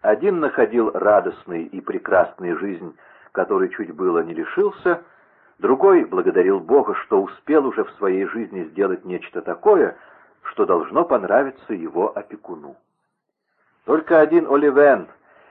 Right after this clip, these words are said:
не совсем был доволен прекрасным поступком своего барина.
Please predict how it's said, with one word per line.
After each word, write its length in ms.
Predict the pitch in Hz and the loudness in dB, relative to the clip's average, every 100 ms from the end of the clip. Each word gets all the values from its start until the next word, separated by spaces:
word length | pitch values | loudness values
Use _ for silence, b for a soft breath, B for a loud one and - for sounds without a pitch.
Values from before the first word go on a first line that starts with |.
| b | b
не 140 | 117 | -8
совсем 520 | 135 131 - 151 156 | -2 -2 0 0 2
был 180 | 139 127 | 2 2
доволен 480 | 107 104 135 127 113 | 2 2 2 2 0
прекрасным 600 | - - 113 117 - 95 | -6 0 2 2 -2 -6
поступком 600 | 98 87 - 127 - 92 | -4 -4 -6 -10 -8 -10
своего 400 | - 92 87 107 | -6 -2 2 2
барина. 540 | 104 110 95 85 78 | 2 2 2 -2 -10